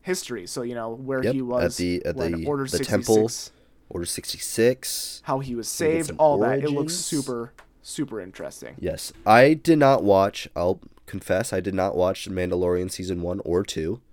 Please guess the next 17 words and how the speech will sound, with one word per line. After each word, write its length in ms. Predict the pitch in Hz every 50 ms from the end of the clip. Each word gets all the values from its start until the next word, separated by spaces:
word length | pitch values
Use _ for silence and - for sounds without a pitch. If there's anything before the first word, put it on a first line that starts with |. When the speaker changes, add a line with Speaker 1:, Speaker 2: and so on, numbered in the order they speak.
| _ _ _
Speaker 2:
I've 180 | - - 95 92
seen 440 | - - 120 117 117 120 120 120 - _ _ _ _ _ _ _ _ _ _ _ _ _ _ - -
episodes. 760 | 107 - 110 107 - - - 117 127 160 175 - - - - -
I've 140 | - 95 -
seen, 160 | - 180 185
like, 160 | 180 127 92
half 360 | - - 101 98 90 92 92 -
of 140 | 90 92
season 360 | - - 101 98 92 92 90 85
one 200 | 87 90 90 95
and 160 | 90 87 85
then 120 | 85 80
certain 280 | - - 92 87 82 87
episodes 480 | 78 73 - 85 - - 90 87 80
of 80 | 82 80
season 320 | - - 85 80 82 82
two. 240 | 80 - 90 92 90